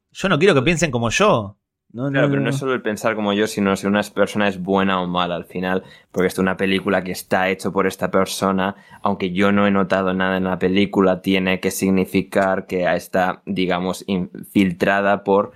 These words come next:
Speaker 2: esta ideología política, este pensamiento político, cuando no es así, al final la gente es compleja,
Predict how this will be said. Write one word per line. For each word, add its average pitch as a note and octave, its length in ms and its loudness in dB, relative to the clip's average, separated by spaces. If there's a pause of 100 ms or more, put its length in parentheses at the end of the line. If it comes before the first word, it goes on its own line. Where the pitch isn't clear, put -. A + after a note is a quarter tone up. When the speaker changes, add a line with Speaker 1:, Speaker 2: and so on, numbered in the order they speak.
(300)
Speaker 2:
esta F#2+ 320 2
ideología F#2 580 0
política, F#2+ 440 0
este F#2+ 200 -2
pensamiento F#2 600 -2
político, F#2+ 640 2 (400)
cuando F#2 260 0
no G2+ 160 2
es G#2 100 -4
así, A2 240 2
al G#2 100 2
final F#2+ 260 -4
la F#2+ 100 2
gente G2+ 280 -4
es G2+ 100 -6
compleja, A2 800 0